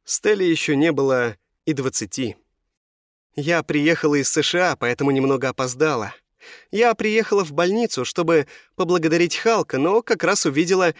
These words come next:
негодяя с пистолетом. Поэтому поймала такси и проследовала за грузовиком, в котором он сидел". В голове Энхе роились вопросы о Стелле.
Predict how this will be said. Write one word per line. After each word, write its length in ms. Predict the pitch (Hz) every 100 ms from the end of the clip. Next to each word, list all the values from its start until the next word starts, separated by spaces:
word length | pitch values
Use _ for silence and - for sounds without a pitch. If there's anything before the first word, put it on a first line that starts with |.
| -
негодяя 500 | 175 175 143 123 135
с 80 | 143
пистолетом. 680 | 139 - 113 101 98 107 101 _ _ _ _ _
Поэтому 480 | 226 285 262 254 233
поймала 400 | 214 185 160 135
такси 500 | 113 - - 247 233 _ _
и 100 | 247
проследовала 680 | 226 196 - 175 180 170 147
за 120 | 127
грузовиком, 600 | 139 131 110 104 - 240
в 100 | 233
котором 440 | - 131 131 160 123
он 140 | 123
сидел". 580 | - 117 101 107 101 101 - _ _ _ _ _ _ _ _ _ _ _ _
В 160 | - 120
голове 380 | 131 120 110 113
Энхе 500 | 104 - 131 160 170 _ _ _ _ _ _
роились 600 | - 117 113 175 165 -
вопросы 640 | 127 147 - 160 147 - 107
о 120 | 101
Стелле. 600 | - - 143 110 104